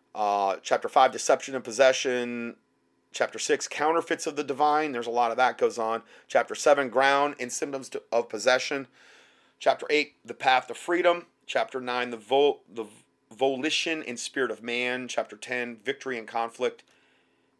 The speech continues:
And chapter eleven, war upon the powers of darkness. And then chapter twelve, revival. Uh, there's a summary here. There's other links you can click on.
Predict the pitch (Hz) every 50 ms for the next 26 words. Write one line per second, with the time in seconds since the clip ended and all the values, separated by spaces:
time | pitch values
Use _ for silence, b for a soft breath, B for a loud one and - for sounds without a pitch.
0 | _ _ - 117 117 113 113 113 110 110 107 107 107 104 - - - - 110 104
1 | - 117 110 107 113 113 113 107 113 110 107 107 107 107 _ - 107 98 107 120
2 | 120 120 120 120 120 117 - - - - 117 107 104 107 - - 101 98 104 -
3 | 101 - 113 104 98 - - - - - - - - - _ _ _ _ _ _
4 | _ _ _ _ _ _ _ _ _ _ - 92 95 92 - - 101 - - -
5 | - 110 104 101 104 101 95 107 98 98 92 - - - - - _ _ _ _
6 | b b b b b b b b b b b b b _ - 104 101 101 95 95
7 | 95 92 107 113 113 104 95 98 - - - - 151 151 156 151 151 135 131 147
8 | 143 143 143 147 147 143 139 - _ _ _ _ _ _ _ _ _ _ _ _
9 | - - 123 113 - - _ - 131 135 131 139 135 139 131 - - 120 117 127
10 | 131 135 - - - 127 - 127 107 104 - - 143 135 139 151 147 143 147 147
11 | 147 139